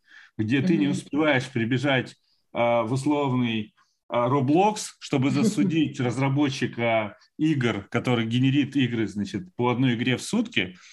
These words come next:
Speaker 1: и через неделю ее удаляет, потому что на него падают иски со, со стороны правообладателей, у которых он скопировал этот код. Вот.
Speaker 2: Мгм.
Speaker 1: Я еще даже не говорю про всякие разные, так сказать, э, темные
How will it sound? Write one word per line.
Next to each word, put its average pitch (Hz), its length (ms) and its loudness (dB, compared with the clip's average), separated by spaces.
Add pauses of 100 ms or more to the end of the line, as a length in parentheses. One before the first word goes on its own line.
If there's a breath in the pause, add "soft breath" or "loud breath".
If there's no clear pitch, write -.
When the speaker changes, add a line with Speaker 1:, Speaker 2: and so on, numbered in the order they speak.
(140)
Speaker 1:
и 123 80 2
через 131 300 2
неделю 139 360 2
ее 123 480 0 (400)
удаляет, 131 680 2 (340 soft breath)
потому 127 320 0
что 127 160 -4
на 117 200 0
него 135 320 0
падают 117 420 -2
иски 135 460 -2
со, - 200 -8
со 135 120 -4
стороны 131 400 0
правообладателей, 123 880 0 (280 soft breath)
у - 60 -2
которых 135 360 -2
он 127 120 0
скопировал 123 600 0
этот 101 200 -8
код. 190 320 0 (460 soft breath)
Вот. 110 360 2
Speaker 2:
Мгм. 98 60 0
Speaker 1:
Я 135 160 4
еще 131 220 0
даже 135 260 0
не 139 100 2
говорю 151 360 2
про 131 160 0
всякие 131 380 -2
разные, 131 500 0 (100)
так - 40 -20
сказать, 107 360 -2
э, 107 240 -4
темные 127 680 0